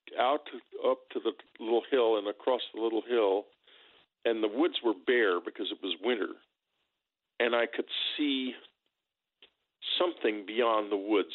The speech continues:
in the field, uh, in the clearing. There was some, something there, I,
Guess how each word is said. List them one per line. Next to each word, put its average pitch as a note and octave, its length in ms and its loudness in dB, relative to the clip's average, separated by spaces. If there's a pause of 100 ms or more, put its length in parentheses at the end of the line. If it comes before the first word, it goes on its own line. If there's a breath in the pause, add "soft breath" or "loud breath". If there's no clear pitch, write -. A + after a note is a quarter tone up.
(120)
in F#2+ 140 -6
the F#2 80 -2 (680)
field, G2+ 400 2
uh, D2+ 220 2 (100)
in F#2+ 140 0
the F2 140 0 (120)
clearing. F#2 440 2
There G2+ 140 -4
was F#2+ 200 0
some, G2+ 120 2 (1040)
something G#2 460 -2
there, G2 340 4
I, F2 100 -2